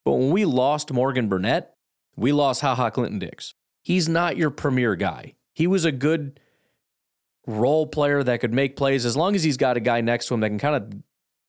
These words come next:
get him set up and put him in the right spot and all that. And I said, when we lose Morgan Burnett, that's gonna be a problem. And I think that was the same with Kenny when we lost, um, Mike Daniels.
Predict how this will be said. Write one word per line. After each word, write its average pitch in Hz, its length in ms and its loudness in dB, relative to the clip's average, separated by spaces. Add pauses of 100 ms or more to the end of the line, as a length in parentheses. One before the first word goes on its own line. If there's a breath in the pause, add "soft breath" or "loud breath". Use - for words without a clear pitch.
(400)
get - 160 2
him 160 100 0
set 147 300 2
up 139 200 0
and 107 100 -6
put 156 120 2
him 170 120 0
in 147 60 0
the 135 100 0
right 127 200 0
spot 123 440 0
and 127 100 -6
all 117 180 2
that. 117 340 0 (420)
And 113 440 0
I 143 180 2
said, 190 340 0
when 135 120 0
we 143 120 2
lose 156 240 2
Morgan 139 280 0
Burnett, 143 240 0
that's 123 180 0
gonna 131 120 -2
be 127 80 2
a 117 60 0
problem. 139 320 0
And 110 60 0
I - 20 0
think 127 160 -6
that 135 100 2
was 131 100 -2
the 123 60 -2
same 135 240 0
with 127 120 -2
Kenny 147 220 0
when 110 140 -2
we 113 120 2
lost, 131 500 0 (520)
um, 120 460 0 (400)
Mike 117 240 -2
Daniels. 123 520 0